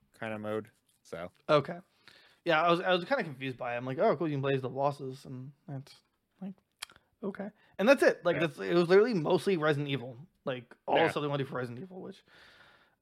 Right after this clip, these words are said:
Speaker 2: uh, I mean, see, the problem here is I'm not a Resident Evil fan, so to me, it doesn't really make
Speaker 1: I mean,
Speaker 2: d-
Speaker 1: eh, because Village sucked, I'll give this show, like, a, a four.
Speaker 2: <laughs> Because Village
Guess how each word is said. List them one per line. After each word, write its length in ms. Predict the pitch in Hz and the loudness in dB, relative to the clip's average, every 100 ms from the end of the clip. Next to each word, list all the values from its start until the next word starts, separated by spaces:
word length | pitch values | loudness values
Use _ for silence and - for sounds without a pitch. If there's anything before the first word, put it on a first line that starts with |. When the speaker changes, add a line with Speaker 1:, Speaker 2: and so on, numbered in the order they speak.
| _ | _
Speaker 2:
uh, 600 | 147 147 143 139 135 139 - | 0 2 4 4 4 2 0
I 80 | 165 | 2
mean, 420 | 175 151 139 143 _ _ - - - _ _ _ _ - | 2 0 -4 -8 _ _ -18 -18 -20 _ _ _ _ 6
see, 80 | 196 | 6
the 80 | |
problem 280 | 185 262 240 | 8 6 6
here 140 | 226 208 | 4 4
is 80 | 175 | 2
I'm 160 | 156 185 | -2 0
not 120 | 202 | 4
a 20 | |
Resident 300 | 170 156 156 | 6 4 2
Evil 180 | 160 135 | -2 -2
fan, 260 | - 123 117 | -4 -8 -6
so 100 | 139 | -6
to 100 | 147 | -2
me, 140 | 160 | 0
it 20 | |
doesn't 200 | 151 143 | 0 0
really 180 | 139 135 | -2 -2
make 240 | 127 131 - _ _ _ _ - | -2 -6 -10 _ _ _ _ -6
Speaker 1:
I 80 | |
mean, 160 | 156 147 | -4 -2
Speaker 2:
d- 240 | 139 135 131 98 - - - - _ _ _ _ _ _ - | -4 -6 -10 -16 -18 -14 -14 -16 _ _ _ _ _ _ -18
Speaker 1:
eh, 120 | 87 135 | -14 -8
because 420 | 156 - 185 170 | -8 -4 -6 -2
Village 360 | 170 175 151 - | -2 -2 -2 -4
sucked, 440 | 135 127 - - - | -4 -6 -8 -16 -6
I'll 140 | 123 | -6
give 180 | 123 117 | -4 -4
this 140 | 120 | -4
show, 220 | - 120 113 | -2 -4 -2
like, 200 | 110 110 | -4 -6
a, 300 | 104 101 - _ _ _ - - - _ _ _ | -6 -8 -12 _ _ _ -20 -20 -20 _ _ _
a 80 | 110 | -14
four. 440 | - 107 98 110 - _ _ _ - | -12 -10 -8 -10 -12 _ _ _ -20
Speaker 2:
<laughs> 760 | - - - _ - 120 107 147 | -20 -20 -20 _ -10 -8 -6 -4
Because 300 | 139 202 - | 0 2 2
Village 340 | 147 151 | 0 -2